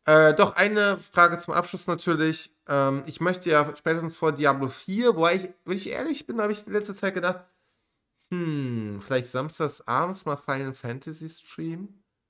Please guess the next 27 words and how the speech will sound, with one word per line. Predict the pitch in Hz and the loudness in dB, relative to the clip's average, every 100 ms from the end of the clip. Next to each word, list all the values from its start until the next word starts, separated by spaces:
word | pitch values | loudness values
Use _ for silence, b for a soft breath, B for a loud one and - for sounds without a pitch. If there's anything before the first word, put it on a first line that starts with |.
| _ _ _ _ - | _ _ _ _ -6
Mal | 127 | -2
nicht | 135 165 - | -2 -4 -2
W | 170 | 0
O | 170 | 0
W, | 156 151 160 | 0 -2 -4
mal | 143 131 | -4 -4
nicht | 170 - - - - | -4 -8 -18 -16 -12
Diablo | 131 131 147 147 147 135 | -10 0 2 2 0 -2
oder | 139 | -4
so. | 127 139 143 B B B B B | -4 -4 -6 B B B B B
Aber | 139 151 | 8 10
ja, | 139 123 - | 12 10 6
im | 147 | 2
Moment | 160 170 165 - - | 2 2 -4 -18 -14
ist | 180 175 | -10 -4
noch | 185 170 | -2 -2
zu | 170 | -6
früh, | - 202 208 196 | -4 0 2 4
aber | 156 156 - | 4 2 0
ich | - | -2
denke | 185 185 180 | 0 0 2
mal, | 170 165 | 4 4
je | 160 | 2
näher | 170 180 | 4 4
Diablo | 165 165 160 | 4 2 2
vier | - 180 175 | 0 -2 0
kommt | - 160 170 180 | 4 4 4 -2